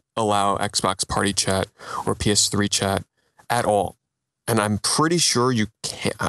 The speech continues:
I could be wrong on this, but I don't think you can text message either. Um, you might be able to on the P S three, but I think the three sixty, but From Software themselves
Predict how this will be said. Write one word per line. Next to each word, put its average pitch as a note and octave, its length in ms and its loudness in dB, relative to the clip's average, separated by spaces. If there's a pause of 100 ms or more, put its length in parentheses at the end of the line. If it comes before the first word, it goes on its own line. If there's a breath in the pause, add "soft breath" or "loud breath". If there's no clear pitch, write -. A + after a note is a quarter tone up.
I G#2 60 -4
could C3 180 0
be B2+ 80 2
wrong G#2+ 220 2
on A2 80 2
this, A2+ 140 2
but - 120 -6
I G2 80 0
don't A2 180 0
think C#3+ 160 -2
you C#3 60 0
can G#2+ 220 0
text - 400 -4
message A2 420 0
either. C3 300 2 (840)
Um, F#2+ 600 -2
you A#2+ 120 2
might C#3+ 180 2
be E3+ 80 -2
able D3+ 140 2
to C#3 120 0
on A#2+ 60 0
the A2+ 60 -2
P A2+ 140 0
S A2 80 2
three, A#2 160 2
but G2+ 100 2
I G2 60 0
think A#2 180 -2
the - 80 -6
three - 180 -4
sixty, - 360 0
but F#2+ 160 0 (360 loud breath)
From D3 220 2
Software B2 400 0
themselves F#2+ 800 0